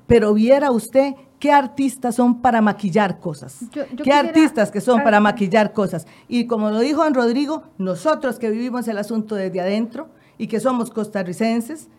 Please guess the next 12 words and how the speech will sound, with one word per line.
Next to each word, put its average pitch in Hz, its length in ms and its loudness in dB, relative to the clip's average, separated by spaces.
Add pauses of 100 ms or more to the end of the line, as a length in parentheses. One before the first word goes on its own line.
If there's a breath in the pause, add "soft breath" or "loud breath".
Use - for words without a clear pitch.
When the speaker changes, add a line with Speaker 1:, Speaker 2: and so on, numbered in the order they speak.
(200)
Speaker 1:
que 233 120 2
defendemos 226 580 0
la 202 80 -2
institución, 220 600 -6
estamos 208 560 0
en 269 120 2
la 311 60 4
obligación 339 560 2 (220 soft breath)
de 247 160 6
venir 180 300 0
a 262 80 0
decirle 311 500 0